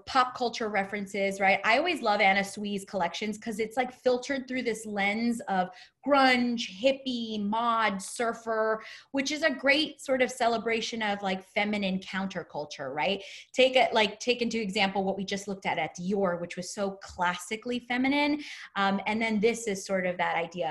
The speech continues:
of counterculture. I thought it was really fun. And the M A D is known for their textile exhibits, and she works really beautifully with textiles. So it was a good marriage of the minds.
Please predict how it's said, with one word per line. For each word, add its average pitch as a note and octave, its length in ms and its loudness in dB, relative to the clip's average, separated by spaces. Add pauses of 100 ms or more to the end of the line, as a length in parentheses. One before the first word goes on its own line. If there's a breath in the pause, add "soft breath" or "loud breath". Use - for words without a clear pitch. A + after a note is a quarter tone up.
of D3+ 60 -8 (140)
counterculture. C#3+ 640 -8
I D#3 60 -8
thought E3 180 -6
it - 80 -8
was D#3 220 -10
really D#3+ 180 -10
fun. F3 240 -8 (280 loud breath)
And C#4 120 4
the D4 80 4
M D4 180 4
A F4 100 0
D D#4+ 200 -2
is B3+ 120 -2
known B3+ 280 0
for B3+ 140 2
their G#3 200 2
textile A3+ 560 2
exhibits, B3+ 500 -2
and G3+ 100 -4
she - 160 -8
works G3 320 -6
really F3+ 180 -4
beautifully E3+ 400 -10
with D#3+ 120 -10
textiles. D3+ 560 -4
So D#3+ 160 -6 (260 loud breath)
it G3 100 -2
was F#3+ 140 -4
a F#3 40 -4
good F3 180 -4
marriage D3 400 -6
of C#3+ 120 -12
the D3 60 -12
minds. C#3+ 500 -8